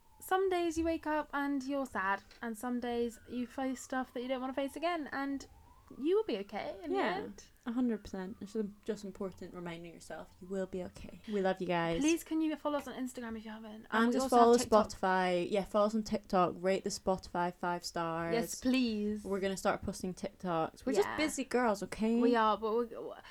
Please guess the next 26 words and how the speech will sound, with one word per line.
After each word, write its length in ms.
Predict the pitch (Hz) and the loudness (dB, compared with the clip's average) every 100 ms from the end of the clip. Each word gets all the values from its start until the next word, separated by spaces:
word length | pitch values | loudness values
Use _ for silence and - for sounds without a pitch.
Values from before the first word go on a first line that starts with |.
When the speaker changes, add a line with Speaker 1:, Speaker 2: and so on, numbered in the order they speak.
| - - | -20 -4
Speaker 1:
we're 140 | 269 294 | 0 4
gonna 260 | 349 370 | 6 6
get 340 | 311 285 254 247 | 4 0 0 2
lots 260 | 254 247 | 2 2
of 240 | 262 247 220 | 0 -2 -2
pods 240 | 226 214 - | -2 -2 -2
in 120 | 214 | -2
the 60 | 208 | 0
bank. 480 | 185 185 - - - - | 0 -2 -10 -18 -16 0
Speaker 2:
We 160 | 226 | 4
might 360 | 226 240 254 247 | 6 6 4 2
even 800 | 240 226 220 156 156 156 156 180 - - _ _ _ _ - - _ _ - - - - - | 2 2 2 0 0 -2 -4 -6 -10 -18 _ _ _ _ -20 -20 _ _ -20 -20 -20 -20 -16
start 340 | - 165 - | -6 -2 -2
filming 360 | - 151 151 151 | -2 -4 -4 -4
and 100 | 160 | -6
putting 260 | - 185 170 | -6 -6 -4
the 80 | 160 | -4
wee 100 | 151 | -6
clips 320 | - - - | -8 -10 -10
on 340 | 160 160 160 - | -10 -10 -12 -8
TikTok. 260 | 233 202 | -4 -2
Speaker 1:
Yeah, 180 | 165 156 | -2 -4
I 20 | 214 | -6
think 200 | 220 - | -12 -14
we 80 | 202 | -14
should. 360 | 202 208 214 | -14 -16 -16